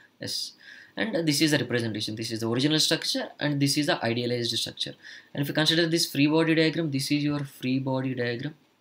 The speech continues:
This is your idealized structure. What will happen? Only one reaction will be there perpendicular to that. And if you just observe, these are the examples of your simple supports. Here, there is one vertical member you are having,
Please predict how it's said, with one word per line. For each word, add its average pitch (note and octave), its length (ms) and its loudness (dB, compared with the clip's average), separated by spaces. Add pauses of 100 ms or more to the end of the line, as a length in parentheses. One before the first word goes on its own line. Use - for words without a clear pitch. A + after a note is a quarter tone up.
(400)
This C3+ 160 -2
is C#3+ 160 4
your E3+ 220 2 (100)
idealized B2 640 0
structure. - 480 -4 (2500)
What C#3+ 140 2
will D#3 80 6
happen? F#3+ 300 0
Only D#3 360 6
one C3+ 300 2
reaction B2+ 440 0
will A2+ 100 -2
be A2 60 -4
there C#3 220 -4
perpendicular G#2+ 380 -8
to - 100 -20
that. - 260 -20
And A#2+ 80 -8
if B2+ 80 -8
you D3 80 -2
just C3 300 -2
observe, D#3+ 340 2 (520)
these C3+ 240 4
are D#3+ 120 8
the D#3 180 6
examples D#3 720 2
of C#3+ 180 -2
your C#3+ 120 2
simple C3 360 -2
supports. - 580 -8 (500)
Here, G3 280 2 (400)
there C#3+ 120 6
is D3+ 140 6
one D3 160 2
vertical C#3+ 380 2
member D3 220 2
you C#3+ 160 6
are B2+ 140 2
having, E3+ 220 0